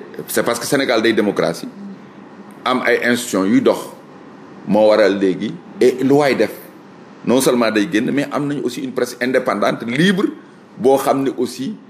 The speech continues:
dafay jouer un rôle d'alerte. Te defe naa ne loolu baax na. Li ñuy wax nag corruption moom, euh,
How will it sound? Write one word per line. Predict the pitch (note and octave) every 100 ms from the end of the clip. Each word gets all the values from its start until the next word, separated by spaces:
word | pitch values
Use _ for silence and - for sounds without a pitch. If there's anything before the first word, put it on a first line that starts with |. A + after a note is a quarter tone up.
| - -
dafay | A#2+ B2 B2
jouer | A2+ D3+ C#3
un | B2+
rôle | A2+ G2
d'alerte. | F#2+ G2 F2 - - - - - - - - -
Te |
defe | E2+ F#2
naa | F#2 G#2
ne | G2+
loolu | F#2+ F#2+
baax | F2 E2 D2+
na. | C2 - - - - - - - - - - - - - - - -
Li | D3+
ñuy | A3
wax | G#3 G3
nag | F3+ -
corruption | - F#3+ - A#2+ F#2
moom, | F#2+ G#2 G3+ - - - -
euh, | C#2